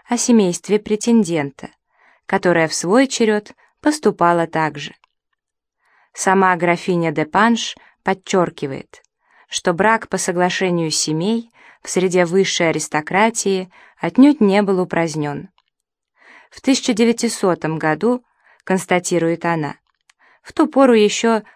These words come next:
звавшаяся Полиной де Бральи, существовали два пути к вступлению в брак. Светские балы, где девушка могла показаться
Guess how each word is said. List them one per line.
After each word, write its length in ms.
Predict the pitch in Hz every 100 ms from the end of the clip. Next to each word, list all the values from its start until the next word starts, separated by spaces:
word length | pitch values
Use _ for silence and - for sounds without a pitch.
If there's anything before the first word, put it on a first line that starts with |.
| -
звавшаяся 760 | 180 214 196 - 180 170 -
Полиной 480 | 180 185 185 165 170
де 140 | 160 160
Бральи, 580 | 165 185 180 147 151 _ _ _ _ _ _ _ _ _
существовали 840 | - 294 - 285 - 220 240 233
два 320 | 196 190 190 156
пути 540 | 151 151 208 226 240 _ _
к 60 | -
вступлению 720 | - 175 170 170 180 175 170
в 60 | 151
брак. 400 | 165 151 - - _ _ _ _ _ _
Светские 640 | - 185 190 - - 170
балы, 500 | 151 147 143 196 233 _ _ _ _
где 240 | 190 220
девушка 440 | 196 226 202 - 208
могла 340 | 202 196 208
показаться 800 | 202 190 190 185 190 - 185